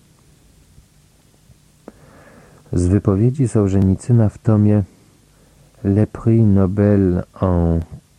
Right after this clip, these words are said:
tysiąc dziewięćset siedemdziesiąty dowiaduje się, że materiał do powieści o katastrofie samsonowskiej w Prusach Wschodnich zaczął zbierać na pierwszym roku studiów uniwersyteckich w roku tysiąc dziewięćset trzydziestym siódmym.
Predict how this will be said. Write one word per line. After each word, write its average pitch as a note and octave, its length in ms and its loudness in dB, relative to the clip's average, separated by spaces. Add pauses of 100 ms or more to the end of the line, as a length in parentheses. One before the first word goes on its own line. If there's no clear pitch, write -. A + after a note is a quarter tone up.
(220)
tysiąc F2+ 340 -4
dziewięćset G2 520 -2
siedemdziesiąty F2+ 880 -4
dowiaduje F#2+ 600 -2
się, G#2+ 220 -4
że G2 140 -2
materiał F2+ 760 -2 (240)
do E2 240 -4
powieści - 640 -6
o - 200 -6
katastrofie F#2 800 -4
samsonowskiej F#2 960 -4 (640)
w - 160 -20
Prusach F2+ 400 -4
Wschodnich G2 640 -6
zaczął G#2+ 340 -2
zbierać A2+ 460 -2 (460)
na F#2 160 0
pierwszym C3+ 460 -2
roku A2+ 220 -2
studiów A#2 480 -2
uniwersyteckich G2+ 800 -2
w G2 40 -4
roku G2+ 220 -2
tysiąc G2+ 360 -2
dziewięćset G2+ 500 -2
trzydziestym G2 600 -4
siódmym. - 600 -6